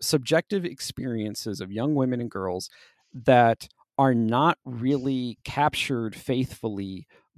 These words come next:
by sort of, like, broader cultural currents. And what's funny is that because of the popularity of these media,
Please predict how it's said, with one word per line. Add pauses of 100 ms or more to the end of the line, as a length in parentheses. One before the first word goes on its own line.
by (140)
sort
of,
like,
broader
cultural
currents. (420)
And
what's
funny
is
that
because
of
the
popularity
of
these
media,